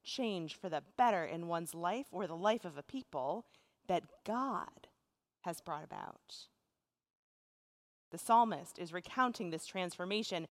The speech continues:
because the community has once again found itself in a place where they are petitioning God, pleading with God, praying to God for this kind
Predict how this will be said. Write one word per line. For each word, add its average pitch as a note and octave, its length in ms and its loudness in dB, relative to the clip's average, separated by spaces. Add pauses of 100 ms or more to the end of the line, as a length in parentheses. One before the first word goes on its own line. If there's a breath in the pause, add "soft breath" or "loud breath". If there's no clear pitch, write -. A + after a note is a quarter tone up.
(440)
because A3 280 2
the A3 100 0
community B3 640 0
has G#3 260 2
once G#3 380 2
again F#3+ 340 -2
found A3 340 4
itself G3+ 440 0
in G#3 80 -2
a G3+ 80 -2
place E3+ 580 -6 (580)
where F#3 120 -4
they F#3+ 120 2
are F#3+ 100 4
petitioning E3+ 760 -6
God, - 460 -8 (200)
pleading A3+ 680 -2
with F3 200 -6
God, E3+ 220 4
praying A#3+ 640 2
to F3 140 -6
God E3 280 2
for F3 220 -4
this G#3+ 420 -2 (360 soft breath)
kind E3 760 0